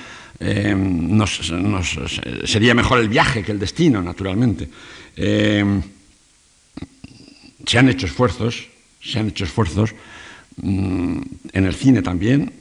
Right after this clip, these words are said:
en la literatura, por supuesto, para entregarse a ese delirio,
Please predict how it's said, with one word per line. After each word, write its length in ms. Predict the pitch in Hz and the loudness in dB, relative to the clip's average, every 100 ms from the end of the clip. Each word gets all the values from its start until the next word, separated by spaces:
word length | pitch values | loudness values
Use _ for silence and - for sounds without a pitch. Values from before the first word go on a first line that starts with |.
| - | -10
en 60 | 92 | -6
la 100 | 82 | -6
literatura, 380 | 80 82 110 101 | -4 -2 0 0
por 120 | 95 | 0
supuesto, 520 | 104 98 98 117 - - - - - | 0 0 0 0 -2 -6 -20 -20 -2
para 200 | 98 98 | 2 2
entregarse 720 | 104 98 123 139 - 90 82 - - | 2 2 4 4 2 -2 -6 -10 -8
a 180 | 98 | -4
ese 300 | 110 107 123 | -2 0 0
delirio, 640 | 104 104 135 156 110 107 | 0 0 2 0 -2 -4